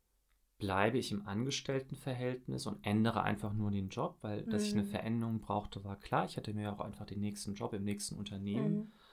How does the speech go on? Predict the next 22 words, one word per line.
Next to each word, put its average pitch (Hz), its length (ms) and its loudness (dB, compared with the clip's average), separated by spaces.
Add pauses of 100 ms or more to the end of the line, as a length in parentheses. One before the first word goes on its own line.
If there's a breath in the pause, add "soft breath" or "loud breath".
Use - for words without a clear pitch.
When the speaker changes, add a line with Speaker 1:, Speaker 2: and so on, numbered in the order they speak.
(140 loud breath)
Speaker 1:
suchen 135 500 -4
können. 143 500 -2 (520 loud breath)
Dann 101 160 2
habe 104 140 0
ich 101 100 -4
aber 104 260 2 (100)
festgestellt, 123 1000 0 (140)
die - 120 -8
anderen 98 360 2
Themen 131 640 -2
sind 104 160 -2
in 104 60 2
den 104 60 2
letzten 101 360 -2
Jahren 101 420 0
so 110 240 -2
wichtig 123 420 -2
geworden 117 440 0
und 104 140 2
so 104 120 2
groß - 540 -2
geworden 143 760 -2